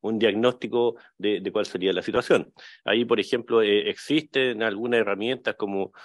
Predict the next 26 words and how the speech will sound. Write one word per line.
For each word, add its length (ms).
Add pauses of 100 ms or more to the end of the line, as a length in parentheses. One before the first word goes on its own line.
(120)
subsidio 480
al 100
consumo 580
de, 200 (100)
de 80
algunas 320
familias 380
de 80
escasos 340
recursos 520
que 120
podrían, 480 (360)
podrían 340
trabajarse, 800
¿ah? 180 (320)
Pero, 300
pero 160
para 160
eso 140
hay, 60
primero 260
hay 40
que 120
tener 160
el 80
diagnóstico. 580